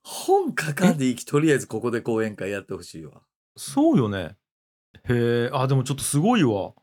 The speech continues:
Speaker 1: キリマンすごいんよ、マジで。
Speaker 2: え、でもさ、ちょっとガチで言っていい？
Speaker 1: うん。
Speaker 2: えーと、野球に関わる人とか、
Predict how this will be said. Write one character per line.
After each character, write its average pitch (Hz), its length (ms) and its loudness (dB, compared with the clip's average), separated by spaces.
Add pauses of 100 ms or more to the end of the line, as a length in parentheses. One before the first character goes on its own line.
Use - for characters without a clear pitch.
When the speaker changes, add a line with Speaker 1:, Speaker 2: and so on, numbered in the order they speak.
(280)
Speaker 1:
キ - 120 -8
リ 143 60 0
マ 135 100 -2
ン 98 60 -10
す 104 120 -8
ご 139 200 -2
い 160 60 -2
ん - 20 -2
よ、 90 120 -6
マ 80 120 -14
ジ 214 80 4
で。 240 80 -4 (240)
Speaker 2:
え、 - 20 0
で 294 100 8
も 294 120 6
さ、 131 180 2
ち - 100 2
ょ - 20 2
っ - 40 0
と - 200 0 (300)
ガ 233 160 6
チ 349 120 2
で 202 60 6
言 135 80 4
っ 127 40 -4
て - 120 0
い 104 200 0
い？ - 80 -12 (500)
Speaker 1:
う 196 40 -8
ん。 180 240 -10
Speaker 2:
え 175 180 4
ー 160 40 0
と、 151 280 2
野 190 300 2
球 - 260 0 (880)
に 262 160 2
関 269 320 2
わ 294 80 6
る 180 80 6
人 139 180 0
と 131 100 -2
か、 113 420 0